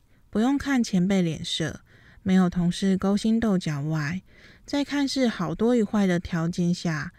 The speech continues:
还有更多细节藏在魔鬼中呢。什么样的工作形态适合高敏感内向者呢？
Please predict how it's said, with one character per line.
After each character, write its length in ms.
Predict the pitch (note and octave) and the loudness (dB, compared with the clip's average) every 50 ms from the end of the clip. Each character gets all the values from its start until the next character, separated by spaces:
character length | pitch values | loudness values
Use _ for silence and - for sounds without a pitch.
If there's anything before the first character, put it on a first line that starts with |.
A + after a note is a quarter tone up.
| - - - - | -20 -20 -20 -14
还 180 | - - F3 | -6 -2 0
有 140 | F3 F3 E3+ | 2 2 2
更 240 | F3+ - F#3 F3+ F3 | 2 2 2 2 2
多 180 | F#3 F3 F3 F3+ | 2 2 0 0
细 280 | - - A3 G3+ F#3 | 0 0 -2 -2 0
节 280 | F3+ - E3 D#3 D3+ D#3+ | -2 -4 -4 -6 -4 -6
藏 280 | - - E3+ D#3 D#3+ | -6 -4 -4 -4 -2
在 240 | E3+ F3+ E3+ E3 E3 | -2 0 0 0 0
魔 200 | D#3 D3+ C#3+ D3 | -2 -2 -4 -4
鬼 220 | F3+ - D#3+ C#3 - | -4 -4 -6 -6 -6
中 300 | - - D3+ D#3 D#3 D#3 | -6 -4 -2 -2 -2 -2
呢。 180 | C#3 - - - - - - - _ _ _ _ _ _ _ _ _ _ _ _ _ _ _ _ _ _ _ _ _ - - - - - | -4 -6 -10 -14 -20 -20 -20 -20 _ _ _ _ _ _ _ _ _ _ _ _ _ _ _ _ _ _ _ _ _ -20 -20 -20 -20 -16
什 220 | - - F#3+ F#3 | -8 -2 0 2
么 180 | F#3+ G3 G#3+ A#3+ | 4 4 4 2
样 180 | C#4 D4 D4 | 2 2 2
的 140 | C4 A#3+ G#3+ | 2 2 2
工 220 | G3+ A3 A3 A3+ | 2 2 2 4
作 160 | A3+ A3+ A3 G#3+ | 4 4 2 2
形 280 | - - F#3 F#3 F#3 | 2 2 4 4 4
态 300 | F3 - G#3 G3+ F#3+ F#3 | 4 2 2 2 2 2
适 240 | F#3 - - A3 G#3 | 0 0 -2 0 0
合 180 | F#3 F#3+ F3+ F3+ | 2 2 0 0
高 160 | F#3+ G#3 G#3+ | 2 2 2
敏 220 | A3 G#3+ G3 G3 | 4 4 4 4
感 240 | F#3+ F3+ F3 F3 F#3 | 4 2 0 0 2
内 140 | F#3+ F#3+ F#3+ | 2 2 2
向 260 | - G#3 G3 G3 F#3 | 2 0 0 0 0
者 180 | - D#3+ D3 D3 | 0 -2 -6 -4
呢？ 360 | D3 D3+ D3+ D3+ D#3+ F3 | -4 -4 -4 -4 -4 -6